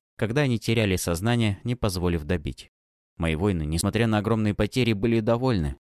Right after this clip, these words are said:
В городе тоже не было какой-то паники, хотя тут собрались не только мужчины, но и женщины,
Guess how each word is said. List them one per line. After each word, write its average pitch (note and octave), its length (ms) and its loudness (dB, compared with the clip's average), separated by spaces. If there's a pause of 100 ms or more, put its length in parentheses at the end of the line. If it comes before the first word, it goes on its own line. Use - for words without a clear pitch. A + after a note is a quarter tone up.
(160)
В G2+ 120 -2
городе B2+ 400 2
тоже C#3+ 280 0
не C3+ 140 2
было A#2+ 220 2
какой-то B2 420 0
паники, G2 800 -2
хотя D3+ 280 0
тут C3+ 180 0
собрались B2+ 500 2
не B2+ 140 2
только D3+ 300 0
мужчины, G#2+ 640 0
но A#2 140 -2
и B2 120 2
женщины, D#2+ 600 -4